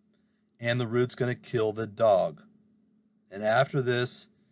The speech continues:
then the person can handle the root without fear. So for Josephus to include this in his writings just demonstrates how popular this notion was.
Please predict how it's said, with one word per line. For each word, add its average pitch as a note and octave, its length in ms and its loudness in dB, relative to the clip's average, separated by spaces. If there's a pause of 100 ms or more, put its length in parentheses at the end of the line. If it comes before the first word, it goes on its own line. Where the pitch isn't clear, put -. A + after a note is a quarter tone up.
(420)
then A#2 360 -2
the B2+ 80 -2
person A#2 440 -4
can A2 160 -6
handle A2+ 460 -4
the A2+ 140 -6
root G2+ 280 -2
without F#2 540 0
fear. A#2 320 2 (1300)
So - 160 2
for B2+ 160 0
Josephus C#3 640 2
to G3 120 4
include D#3 400 4
this D3 180 2
in C3 60 2
his A2 120 -4
writings B2 480 4
just C3 300 -2 (340)
demonstrates D#3 840 2 (520)
how D3 240 6
popular D3+ 640 4
this C#3 220 2
notion B2 480 0
was. E3+ 300 4